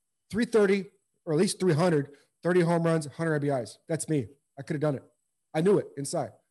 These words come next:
That's, that's irrelevant. It's just what I know. I couldn't do it because that story I told myself,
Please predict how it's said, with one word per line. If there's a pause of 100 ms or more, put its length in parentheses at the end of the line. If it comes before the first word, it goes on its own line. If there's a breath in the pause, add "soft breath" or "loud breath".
(560)
That's,
that's
irrelevant.
It's
just
what
I
know. (480)
I
couldn't
do
it (480)
because
that
story
I
told
myself,